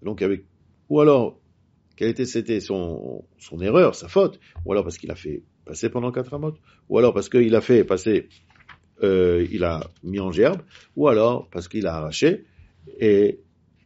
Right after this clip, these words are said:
enfin, on a expliqué également, euh, la fameuse histoire du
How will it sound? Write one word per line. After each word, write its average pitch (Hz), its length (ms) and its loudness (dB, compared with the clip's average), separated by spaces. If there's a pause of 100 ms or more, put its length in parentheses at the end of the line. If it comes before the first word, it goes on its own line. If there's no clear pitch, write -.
enfin, 113 420 -2
on 98 120 -6
a 101 40 -2
expliqué 101 360 -4
également, 110 380 -2 (440)
euh, 82 440 -2
la 78 140 -10
fameuse 95 340 -6
histoire 95 340 0
du 82 300 -8